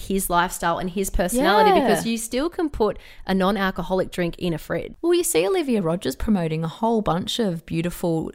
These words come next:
Speaker 2: non-alcoholic options. It would have made a lot more sense, even to have a bit of a joke around saying,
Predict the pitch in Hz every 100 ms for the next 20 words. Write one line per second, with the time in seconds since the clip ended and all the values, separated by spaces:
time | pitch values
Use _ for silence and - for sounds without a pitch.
0 | - 165 165 170 160 160 - - 165 180
1 | - 170 - - 156 110 175 - - -
2 | 226 220 262 370 269 208 202 185 170 175
3 | 180 165 160 - 180 180 - 262 320 330
4 | 311 294 247 226 190 - 180 208 - 185
5 | 175 175 170 165